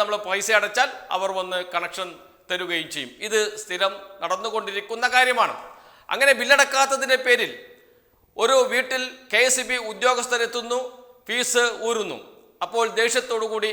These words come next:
അവിടെ ഉണ്ടായിരുന്ന അജ്മൽ എന്ന് പറയുന്ന ചെറുപ്പക്കാരൻ വീട്ടിലുണ്ടായിരുന്ന മോശമായ കറിയെടുത്ത് ഈ കെ എസ് ഇ ബി ഉദ്യോഗസ്ഥൻ്റെ തലയിലേക്ക് ഒഴിക്കുന്നു.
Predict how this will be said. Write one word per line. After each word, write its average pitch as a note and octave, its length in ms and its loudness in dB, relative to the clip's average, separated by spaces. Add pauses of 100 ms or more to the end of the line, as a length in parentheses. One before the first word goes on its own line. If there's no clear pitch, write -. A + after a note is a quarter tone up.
(120)
അവിടെ A3 180 0 (120)
ഉണ്ടായിരുന്ന G#3 440 0 (140)
അജ്മൽ G#3 340 -4 (140)
എന്ന് G3+ 160 -8
പറയുന്ന G3 320 -2 (100)
ചെറുപ്പക്കാരൻ A3+ 580 0 (400)
വീട്ടിലുണ്ടായിരുന്ന G#3 760 0 (500)
മോശമായ A3 500 4 (160)
കറിയെടുത്ത് G3+ 560 2 (500)
ഈ G#3+ 40 -2 (720)
കെ G3 160 4
എസ് A#3 140 -2
ഇ - 60 -8
ബി G3+ 80 -4 (140)
ഉദ്യോഗസ്ഥൻ്റെ F#3+ 760 -2 (280)
തലയിലേക്ക് F3 640 -2 (140)
ഒഴിക്കുന്നു. C3+ 360 -12